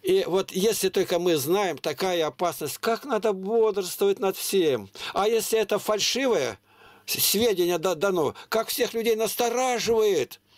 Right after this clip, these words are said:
И вот сидят и разговаривают. Ну, бывает, там тот сказал, Серафим сказал, когда мне Дух Святой покидал, я тоже ошибался, неправду говорил. Значит, он нашёл эту неправду и сказал, как это дело было.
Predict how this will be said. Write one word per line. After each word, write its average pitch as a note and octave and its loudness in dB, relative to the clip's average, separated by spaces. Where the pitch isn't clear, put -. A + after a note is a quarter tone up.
И - -6
вот F3 0
сидят G#3+ 2
и G3 2
разговаривают. C#3+ 0
Ну, A3+ 0
бывает, A#3+ 2
там - -2
тот A#3 0
сказал, F#3+ 0
Серафим G#3+ 0
сказал, G3 0
когда G3 0
мне G#3+ 0
Дух G#3+ 0
Святой G3 2
покидал, G#3+ -2
я F#3+ 0
тоже F#3 -2
ошибался, F#3+ -2
неправду F3+ -2
говорил. D3 0
Значит, D#3+ 0
он F#3+ 2
нашёл G3+ 0
эту D#3+ -2
неправду A3+ 0
и F#3 0
сказал, G3 -2
как A#3 -2
это G#3 0
дело G3 2
было. B2 -2